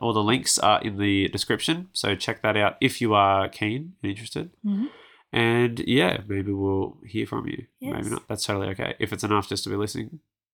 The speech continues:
Speaker 1: that's totally fine.
Speaker 2: Um, stay tuned for episode a hundred.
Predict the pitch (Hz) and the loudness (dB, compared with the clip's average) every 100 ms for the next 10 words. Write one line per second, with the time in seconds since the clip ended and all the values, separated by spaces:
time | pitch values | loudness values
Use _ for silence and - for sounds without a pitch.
0 | _ - - - - 117 113 - - - | _ -14 -12 -12 -8 -6 -6 -6 -6 -8
1 | 101 _ _ _ _ _ - 196 196 - | -10 _ _ _ _ _ -12 -8 -4 2
2 | 220 220 214 190 190 170 175 175 185 - | 4 6 4 4 2 0 0 -4 -6 -8
3 | 165 160 175 175 - | -10 -10 -10 -10 -12